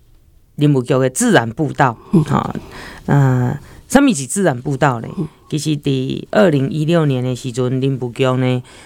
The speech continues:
Speaker 1: 为着要回应民间的千里步道的这个诉求，
Speaker 2: 嗯。
Speaker 1: 哈，所以把登山健行步道呢扩大，
Speaker 2: 嗯。
Speaker 1: 哈，成为全国步道系统，哈，以五个向度呢来，啊，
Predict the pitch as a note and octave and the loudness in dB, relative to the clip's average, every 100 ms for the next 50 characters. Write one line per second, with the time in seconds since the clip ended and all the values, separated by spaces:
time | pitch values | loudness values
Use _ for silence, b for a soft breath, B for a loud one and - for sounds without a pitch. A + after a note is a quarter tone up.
0 | B - C#3+ C3+ C3+ C3 C3 E3 D#3+ D3 | B -8 -6 -4 -4 -4 0 0 2 2
1 | C#3+ F3+ D#3 C#3 D3+ D3 D3 D3 C3 - | 2 2 4 2 2 2 2 2 -2 -4
2 | - E3+ F3 B2 A#2 D#3 C3+ D3 C#3 B2+ | 0 2 2 0 -2 -4 0 2 0 0
3 | A#2+ A2+ C#3+ B2+ B2+ F#3+ D3 - A2 A2+ | -6 0 2 2 2 2 2 0 -2 -4
4 | - F#3 - C3 A#2+ B B - G3 F#3 | -8 -8 -8 -10 -12 B B -4 -2 0
5 | D#3+ - F3+ F3+ F3 E3+ G3 D3+ C3 C3+ | -2 -2 -2 0 -2 0 0 -2 -6 -8
6 | - D#3 C#3+ C#3 B2+ B2 - - F#3 C#3 | -6 -6 -4 -4 -6 -12 -6 4 4 4
7 | E3 C3+ - _ G3 - C3 A#2+ B B | -2 -6 -10 _ -16 -14 -16 -16 B B
8 | - E3 G3 D#3+ - D#3 E3 G3 E3 C#3+ | -8 -2 0 -2 0 2 2 2 0 0
9 | C#3+ E3+ D#3 D3+ C#3+ D#3+ C3 A#2+ G#2+ G#2+ | -2 -4 -2 -4 -6 -12 -14 -14 -18 -20
10 | _ _ - C3 b b b F3 G#3 D3+ | _ _ -20 -20 b b b -4 -2 0
11 | D#3 D#3 G#3+ F3 D3+ F#3 D#3+ C#3 C3+ C3+ | 0 0 0 -2 2 2 4 2 -2 -8
12 | b b - C#3 B2+ C#3+ D#3 - C#3+ C3 | b b -10 -6 -2 -2 -4 -6 -10 -10
13 | - G#1 | -12 -14